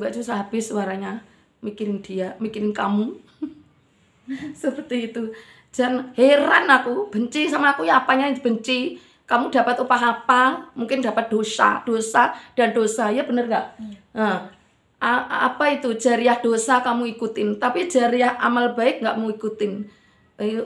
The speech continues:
Speaker 1: golongan apa saya maksud gitu loh. Benci dari dulu, udah berapa bulan benci sama Mbak Ju. Mbak Ju nyetuh ya ora, nyenggol ora, doain iya. Ya bener tak? Hmm, doain iya.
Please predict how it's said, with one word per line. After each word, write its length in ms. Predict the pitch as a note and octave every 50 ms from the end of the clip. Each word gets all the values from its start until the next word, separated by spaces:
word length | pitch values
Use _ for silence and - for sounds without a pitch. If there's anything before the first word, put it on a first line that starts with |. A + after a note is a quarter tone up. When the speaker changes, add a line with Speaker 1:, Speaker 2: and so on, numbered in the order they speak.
| - -
Speaker 1:
golongan 480 | - - A3+ A3 G#3+ G#3+ A3 A3 - -
apa 480 | A#3+ G#3+ G3+ - - A#3+ A#3+ A#3 A3+
saya 160 | G#3+ A#3 A3 G#3+
maksud 400 | G#3 G3+ G3+ G3+ A#3+ A3 A3+ -
gitu 320 | F#3+ G3 - _ A3+ A3
loh. 240 | G3+ F#3+ F3 E3+ - - _ _ _ _ _ _
Benci 420 | _ - A#3 B3+ B3 B3+ D#4 D#4+ D#4
dari 300 | D4 C4 A#3+ B3 A#3+ -
dulu, 240 | B3 G#3+ A3 A#3 G#3+
udah 100 | B3 A#3+ -
berapa 340 | G#3 G#3+ G#3+ G#3+ A#3+ A#3 A#3+
bulan 320 | G#3+ G3+ G#3 A#3+ C4+ C#4+
benci 240 | C4+ B3+ G#3+ A3 B3
sama 240 | A#3+ B3 A#3 A3 G#3+
Mbak 240 | F#3+ F3+ - -
Ju. 320 | - B3+ C4+ C4 A3+ G3+ - - - - - - -
Mbak 140 | A3 A3 A3
Ju 80 | - C4 A#3+ A3
nyetuh 380 | A#3+ A#3+ A#3+ - - C#4+ B3 B3
ya 120 | A#3+ A#3+
ora, 420 | C#4+ D4+ D4 D4 D4+ - - - - - - _ -
nyenggol 420 | B3+ B3 B3 A#3+ G#3 C4 B3+ C4 -
ora, 320 | D#4+ D#4+ D#4 - - A#4 - - - - -
doain 560 | A3 C#4+ D4 C4 - D4 - - - G4+ A#4
iya. 560 | A#4 F4+ D#4 C4+ C4 A#3+ A3 G3+ G3+ - - - -
Ya 140 | C4+ - -
bener 220 | - C#4 D#4 D#4
tak? 260 | C4+ A#3 G3 F#3 G#3 B3+ C4+ C4+ A#3 G3+ - _ _ _ _ _ _ _
Hmm, 400 | C4 A#3+ A#3+ A#3+ A#3 A3+ G#3+ G3+
doain 480 | G3 A#3 B3+ - - - - D#4 E4 E4+
iya. 460 | D4 B3+ A#3 A3 G#3 G3 F#3 F#3+ -